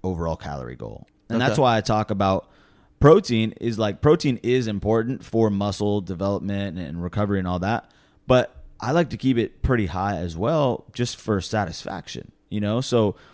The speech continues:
Speaker 1: I always recommend a good starting point is one gram per pound of body weight, your goal body weight.
Speaker 2: I've heard that. Yeah, I've heard that before.
Speaker 1: It's just a good way to start. And a lot of people are gonna be shocked. Like, "There's no way I could do it."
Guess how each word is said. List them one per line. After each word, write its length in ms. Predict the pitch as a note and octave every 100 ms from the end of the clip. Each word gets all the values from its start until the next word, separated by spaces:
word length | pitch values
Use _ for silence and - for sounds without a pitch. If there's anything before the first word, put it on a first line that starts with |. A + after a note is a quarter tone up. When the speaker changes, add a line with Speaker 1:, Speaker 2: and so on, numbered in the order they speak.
| _ _ _ - _ _ _
Speaker 1:
I 120 | A2 C3+
always 220 | C3 G#2+
recommend 600 | A2 G#2 G2+ G#2+ G#2+ -
a 100 | -
good 400 | E2 - C3 B2+
starting 360 | A2+ G#2 G#2+ G#2+
point 260 | G2+ G#2 E2+
is 240 | G2 E2+
one 360 | B1+ G#2 G#2 G2
gram 500 | F#2 F#2+ F#2+ F#2+ -
per 180 | - G2
pound 440 | - F#2 F#2 F#2 F2+
of 420 | F2+ F2 E2+ - _ _
body 400 | - F2 E2+ F2
weight, 380 | E2 E2 E2 E2 _ _
your 140 | F#2 F#2
goal 300 | F#2 F#2 E2+
body 320 | D#2 D2 C#2+
weight. 180 | A#1 B2+
Speaker 2:
I've 120 | A#2+
heard 160 | D#3 B2
that. 140 | G#2+
Yeah, 200 | A2+ F#2
I've 120 | C#2+ G#2
heard 100 | G2
that 100 | E2+
before. 320 | F2 F#2 C#2+
Speaker 1:
It's 160 | E3+ D3+
just 200 | F#3+ F#3+
a 60 |
good 300 | C3 A2 C#3
way 340 | B2 B2+ C3 C3
to 280 | - A#2+ F#2+
start. 560 | - G2+ G#2+ C3+ -
And 380 | A#2 A#2+ A#2 A2+ - _ _ _ _ A2 G#2+
a 60 |
lot 180 | A#2 A2
of 60 | G#2+
people 140 | G#2+
are 80 | G2+
gonna 320 | F#2+ F#2+ F2+ - _ - C#2+
be 140 | F#2
shocked. 580 | - F#2+ F#2+ F#2 F#2 F#2
Like, 120 | F2
"There's 180 | F2 E2+
no 120 | F#2
way 140 | F#2+ F#2
I 80 |
could 180 | E2+ E2
do 200 | F#2+ B2
it." 280 | C3+ -